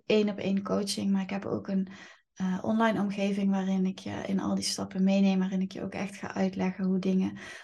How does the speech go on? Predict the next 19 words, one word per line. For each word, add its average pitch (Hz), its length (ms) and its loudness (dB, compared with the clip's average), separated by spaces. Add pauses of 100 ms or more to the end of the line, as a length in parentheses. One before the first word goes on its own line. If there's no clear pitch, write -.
(140)
werken, 196 680 4
hoe 196 200 4
je 202 120 2
ze 190 220 -2
kunt 190 220 -2
implementeren, 190 1040 2
hoe 185 180 2
je 196 180 0
juiste 202 440 0
dosering 196 680 0
vindt, 185 300 0
je - 180 -8 (360)
juiste 202 380 2
protocollen 202 760 -2
en 202 120 -2
al 196 240 0
die 190 140 -4
dingen. 190 520 0 (420)
Ehm, 185 560 2